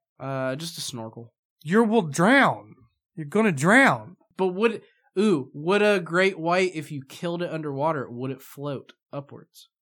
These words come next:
Speaker 2: But you'd have to kill it immediately.
Speaker 1: I know, that's why I'm saying, like, how close is the brains to the gills? Because if you killed it immediately,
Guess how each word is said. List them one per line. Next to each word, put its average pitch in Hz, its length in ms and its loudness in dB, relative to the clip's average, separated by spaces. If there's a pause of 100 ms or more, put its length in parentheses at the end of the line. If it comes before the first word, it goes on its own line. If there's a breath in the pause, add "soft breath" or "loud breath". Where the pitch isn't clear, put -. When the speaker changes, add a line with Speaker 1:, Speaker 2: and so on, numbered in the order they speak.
Speaker 2:
But 185 100 -8
you'd 202 100 -4
have 262 120 4
to - 80 -8
kill 220 180 -2
it 175 60 0
immediately. 180 600 -2
Speaker 1:
I 202 140 2
know, 262 220 4
that's 170 180 0
why 175 80 -2
I'm 175 80 -2
saying, 185 380 -2
like, 139 180 -2
how 156 220 0
close 147 320 -4
is 139 80 -10
the 139 80 -8
brains 117 400 -8
to 151 80 -10
the 160 100 -8
gills? 170 540 -10
Because 170 240 -8
if 170 60 -10
you 175 100 -10
killed 214 320 -4
it 196 80 -4
immediately, 180 500 -4